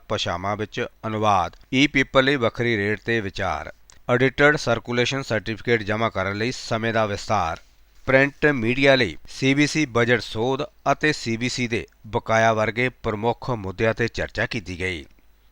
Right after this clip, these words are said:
ਅਸ਼ਵਨੀ ਵੈਸ਼ਨਵ ਨੇ ਇਹਨਾਂ ਵੱਲੋਂ ਚੁੱਕੇ ਗਏ ਹਰੇਕ ਮੁੱਦੇ ਤੇ ਗੰਭੀਰਤਾ ਨਾਲ ਵਿਚਾਰ ਕੀਤਾ ਤੇ ਉਚਿਤ ਸਮੇਂ ਤੇ ਇਸ ਦਾ ਹੱਲ ਕਰਨ ਦਾ ਭਰੋਸਾ ਦਿੱਤਾ ਹੈ।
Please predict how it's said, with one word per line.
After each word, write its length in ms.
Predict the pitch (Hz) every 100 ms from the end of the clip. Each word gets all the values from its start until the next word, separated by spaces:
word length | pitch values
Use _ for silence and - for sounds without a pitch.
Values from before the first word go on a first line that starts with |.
| -
ਅਸ਼ਵਨੀ 400 | 135 135 139 139
ਵੈਸ਼ਨਵ 480 | 113 110 117 127 123
ਨੇ 200 | 131 139 131
ਇਹਨਾਂ 220 | 135 131
ਵੱਲੋਂ 160 | 135 143
ਚੁੱਕੇ 280 | 113 - 117
ਗਏ 140 | 120
ਹਰੇਕ 440 | 113 95 107 117 113
ਮੁੱਦੇ 320 | 98 90 107
ਤੇ 180 | 123 131
ਗੰਭੀਰਤਾ 720 | 92 95 82 90 101 117 117
ਨਾਲ 140 | 120
ਵਿਚਾਰ 340 | 101 90 92 90
ਕੀਤਾ 340 | 98 98 110
ਤੇ 160 | 127 120
ਉਚਿਤ 400 | 139 - 147 143
ਸਮੇਂ 380 | 139 - 113 120
ਤੇ 180 | 113 80 -
ਇਸ 200 | 120 110
ਦਾ 140 | 127 113
ਹੱਲ 220 | 98 107
ਕਰਨ 280 | 107 101 107
ਦਾ 140 | 117
ਭਰੋਸਾ 400 | 113 87 - 110
ਦਿੱਤਾ 300 | 131 - 90
ਹੈ। 280 | 95 92